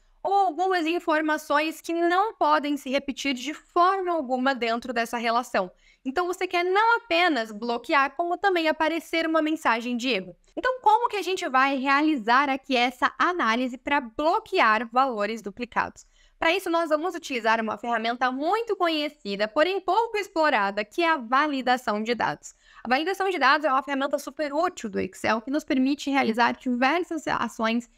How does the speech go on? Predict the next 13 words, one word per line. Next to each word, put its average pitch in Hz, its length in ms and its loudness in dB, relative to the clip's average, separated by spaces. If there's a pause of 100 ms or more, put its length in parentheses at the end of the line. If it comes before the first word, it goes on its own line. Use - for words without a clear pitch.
(140)
e 277 80 -4
diversas 311 380 0
análises 294 640 0
diferentes. 226 640 -4 (260)
No 359 100 4
entanto, 320 400 0
poucas 320 360 -2
pessoas 262 460 -4
conhecem 233 560 0
ela 190 180 0
tão 196 200 -4
a 214 80 -2
fundo. - 340 -12